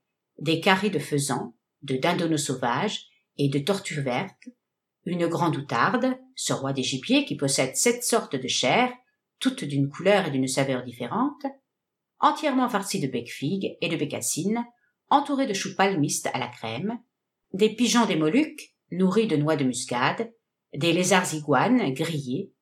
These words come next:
accompagnés d'une sauce indienne au gingembre, et cetera, et cetera. À la grande satisfaction des convives, ce splendide repas,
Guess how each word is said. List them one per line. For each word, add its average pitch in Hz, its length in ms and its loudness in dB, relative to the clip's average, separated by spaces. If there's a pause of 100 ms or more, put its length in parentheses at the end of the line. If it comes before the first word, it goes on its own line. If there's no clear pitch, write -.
(240)
accompagnés 160 520 -2
d'une 151 180 0
sauce 147 260 -2
indienne 143 320 4
au 135 60 0
gingembre, 151 640 -2 (520)
et 254 120 2
cetera, 147 500 -2 (540)
et 170 140 -2
cetera. 240 340 -4 (2500)
À 160 80 4
la 160 140 4
grande 226 320 2
satisfaction 156 600 -2
des 135 120 -2
convives, 240 580 2 (460)
ce - 160 4
splendide 277 420 4
repas, 185 480 2